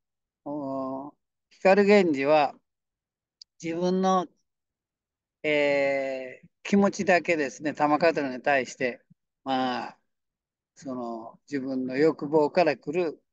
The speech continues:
気持ちを、まあ、訴えるばかり。「好きやねん。ね。抱きたいねん」っていうふうな気持ちを訴えるばかりで。それではダメなんですよ。今、かがり火が、まあ、燃え盛っているわけですね。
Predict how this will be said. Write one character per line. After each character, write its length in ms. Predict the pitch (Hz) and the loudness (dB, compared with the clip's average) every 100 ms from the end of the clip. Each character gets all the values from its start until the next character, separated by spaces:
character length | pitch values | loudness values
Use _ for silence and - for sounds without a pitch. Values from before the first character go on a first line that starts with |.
| _ - | _ -10
気 100 | 175 | -4
持 160 | 175 | -4
ち 380 | - 165 160 - _ _ _ _ _ _ _ 233 | -2 -2 -2 -8 _ _ _ _ _ _ _ 4
を、 200 | 208 190 | 4 4
ま 160 | 156 | 0
あ、 60 | 143 | -2
訴 240 | 120 151 | -2 0
え 80 | 135 | 0
る 100 | 147 | 0
ば 140 | 127 | -2
か 100 | - | -8
り。 80 | 110 110 | -20 -16
「好 180 | - - | -18 -14
き 80 | 131 | -12
や 100 | 120 | -10
ね 180 | 123 123 | -10 -12
ん。 120 | 123 _ _ _ _ | -18 _ _ _ _
ね。 200 | 165 156 _ _ _ _ _ _ | 0 0 _ _ _ _ _ _
抱 140 | 156 | 0
き 60 | 127 | 0
た 160 | 151 147 | -6 -4
い 60 | |
ね 180 | 135 147 | -4 -4
ん」 40 | - | -4
っ 0 | |
て 140 | 151 | -2
い 100 | 143 | 0
う 80 | 139 | -2
ふ 60 | 143 | -4
う 20 | |
な 200 | 127 - _ _ - | -8 -14 _ _ -2
気 60 | |
持 160 | 214 220 | 2 2
ち 120 | 240 | 4
を 80 | 196 | 2
訴 180 | - 147 | 2 0
え 40 | |
る 80 | 147 | 0
ば 140 | 131 120 | -4 -6
か 140 | 135 | -8
り 100 | 117 | -8
で。 100 | - _ _ _ _ _ _ _ _ _ _ _ _ _ _ _ | -16 _ _ _ _ _ _ _ _ _ _ _ _ _ _ _
そ 80 | 220 | 0
れ 60 | |
で 80 | 240 | 6
は 180 | 233 185 | 6 6
ダ 180 | 165 160 | 4 4
メ 120 | 190 | 4
な 140 | 170 120 | 2 0
ん 80 | |
で 100 | - | -12
す 120 | _ _ | _ _
よ。 60 | _ | _
今、 180 | 185 196 | 0 2
か 160 | 208 208 | 4 6
が 140 | 226 | 6
り 140 | 269 277 | 6 4
火 240 | 220 151 | 2 2
が、 280 | 147 127 131 _ _ _ _ _ - | 0 -2 -6 _ _ _ _ _ -10
ま 160 | 147 | -10
あ、 120 | 131 _ _ - | -10 _ _ 2
燃 200 | 196 202 | 4 6
え 20 | |
盛 360 | 196 185 180 | 4 4 2
っ 20 | 170 | 2
て 220 | - 160 | -2 -2
い 40 | 151 | -2
る 100 | 135 | -6
わ 120 | 107 | -8
け 120 | _ | _
で 60 | _ | _
す 200 | - 135 | -20 -14
ね。 140 | 196 | -14